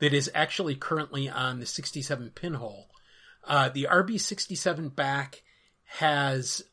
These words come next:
um, a, uh, a slide that, uh,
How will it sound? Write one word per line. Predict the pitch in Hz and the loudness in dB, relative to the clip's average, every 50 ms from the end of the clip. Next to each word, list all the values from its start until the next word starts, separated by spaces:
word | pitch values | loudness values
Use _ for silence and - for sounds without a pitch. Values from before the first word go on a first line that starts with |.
| _ - | _ 0
um, | - 139 135 131 127 123 120 113 113 110 110 107 - _ _ _ _ _ _ _ _ _ _ _ _ _ _ _ _ - - - - - _ _ _ _ _ - - _ _ - | 2 4 4 6 4 4 2 0 -4 -8 -12 -14 -18 _ _ _ _ _ _ _ _ _ _ _ _ _ _ _ _ -20 -20 -20 -20 -20 _ _ _ _ _ -20 -20 _ _ 4
a, | 165 151 151 143 139 135 131 127 131 143 - - - - | 6 6 6 6 4 2 0 -2 -4 -8 -12 -20 -6 0
uh, | - 143 135 127 123 123 - - | 4 6 6 6 4 0 -2 0
a | 147 135 | 0 0
slide | - - - - - 214 226 240 247 226 165 131 123 123 123 120 117 131 135 - _ - - - - - - | 2 0 -2 0 2 2 2 4 4 4 4 4 2 2 -2 -4 -6 -8 -10 -10 _ -18 -16 -16 -16 -14 -10
that, | - 139 131 156 151 147 147 147 143 - _ - - - - - _ _ _ _ _ _ _ _ _ _ _ _ _ - | -6 0 4 6 6 6 6 4 2 -2 _ -8 -8 -8 -8 -8 _ _ _ _ _ _ _ _ _ _ _ _ _ 4
uh, | 151 143 139 139 | 6 8 8 6